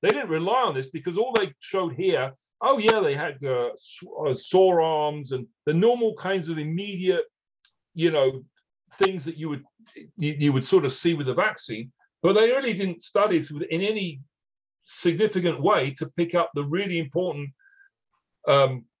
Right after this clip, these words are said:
events that we're talking about: myocarditis, neurological issues, and so on. So that's really the, that's really the key here.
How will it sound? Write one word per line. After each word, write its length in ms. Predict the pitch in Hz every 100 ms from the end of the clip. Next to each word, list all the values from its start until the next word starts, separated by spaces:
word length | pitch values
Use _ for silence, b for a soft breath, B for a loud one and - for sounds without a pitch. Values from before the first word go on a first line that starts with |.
| _ _ _ _ _ _ _ - - _
events 500 | 131 131 185 135 -
that 160 | 135 151
we're 140 | 147
talking 260 | 143 254 220
about: 340 | 123 139 156
myocarditis, 640 | 151 143 139 135 135 - 143
neurological 800 | 151 147 139 135 127 131 131 -
issues, 440 | 131 127 131 120 107
and 100 | 107
so 240 | - 110
on. 120 | 95 b b -
So 120 | 156
that's 260 | 226 - -
really 220 | 175 170
the, 200 | 143 135
that's 240 | 160 147
really 160 | 156 147
the 100 | 127
key 340 | - 135 135
here. 100 | 113